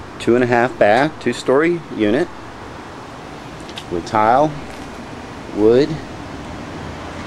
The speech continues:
and carpet flooring. Has a two-car garage.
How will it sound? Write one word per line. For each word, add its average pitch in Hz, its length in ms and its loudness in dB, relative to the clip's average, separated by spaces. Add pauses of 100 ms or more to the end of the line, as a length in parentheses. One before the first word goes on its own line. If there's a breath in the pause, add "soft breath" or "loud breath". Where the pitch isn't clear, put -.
(200)
and 90 200 -2
carpet 107 360 4
flooring. 117 420 6 (680)
Has 92 180 0
a 90 120 4
two-car 123 460 6
garage. 151 600 6